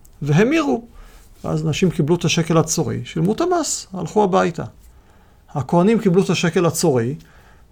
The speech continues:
באו לחלפנים, המירו את זה לכסף רומאי, והלכו לקנות לעצמם אוכל בחנויות. זאת אומרת, הכסף הרומאי תפקד בכלכלה, למרות שהיה מס מסוים אחד, המס של בית המקדש, שאי אפשר היה לשלם.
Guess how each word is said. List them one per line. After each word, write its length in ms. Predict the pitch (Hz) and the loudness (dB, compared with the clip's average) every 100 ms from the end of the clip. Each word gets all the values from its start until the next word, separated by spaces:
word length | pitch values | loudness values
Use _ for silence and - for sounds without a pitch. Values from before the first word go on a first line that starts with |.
| - | -4
באו 260 | 151 185 | 2 4
לחלפנים, 680 | 202 - 185 - 185 147 135 | 4 2 0 0 0 0 -2
המירו 280 | 143 180 190 | 0 4 4
את 60 | |
זה 100 | 160 | 2
לכסף 380 | 170 - 170 165 | 0 0 0 0
רומאי, 340 | 175 170 127 123 | -2 -4 -2 -4
והלכו 300 | 151 147 220 | -4 -4 -4
לקנות 280 | 220 226 | -4 -6
לעצמם 240 | 233 214 226 | -4 -6 -6
אוכל 380 | 226 254 - 151 | -2 -2 -2 -6
בחנויות. 640 | - 165 165 160 110 - - - - - - - - - - - - - - - - | -4 -4 -2 -2 -6 -16 -20 -20 -20 -20 -20 -20 -20 -20 -20 -20 -20 -20 -20 -20 -10
זאת 160 | 147 147 | -6 0
אומרת, 400 | 185 262 254 247 | 2 4 2 0
הכסף 440 | 165 214 262 - | 0 2 2 2
הרומאי 680 | 208 165 160 185 208 208 - - | 4 6 4 4 2 2 -2 -8
תפקד 400 | - - - 190 | -10 -2 2 2
בכלכלה, 680 | 180 170 165 196 226 277 285 262 - | 2 0 0 2 2 2 0 -4 -2
למרות 400 | 165 160 220 262 | 0 4 2 0
שהיה 500 | - 180 170 165 185 | 0 2 2 2 4
מס 300 | 185 202 - | 2 2 2
מסוים 500 | 175 - 165 170 190 | 2 2 2 2 2
אחד, 300 | - 262 254 254 - - - - - _ - - | 2 2 0 -4 -12 -20 -20 -20 -20 _ -16 -6
המס 240 | 135 156 | -4 -2
של 180 | - 165 | 0 0
בית 200 | 139 151 | 0 0
המקדש, 680 | 160 151 220 233 233 - - - - _ | 0 2 2 0 -4 -12 -16 -20 -20 _
שאי 220 | - 190 226 | -6 -2 0
אפשר 180 | 233 | 2
היה 80 | 160 | 2
לשלם. 340 | 127 - 135 | 2 0 -4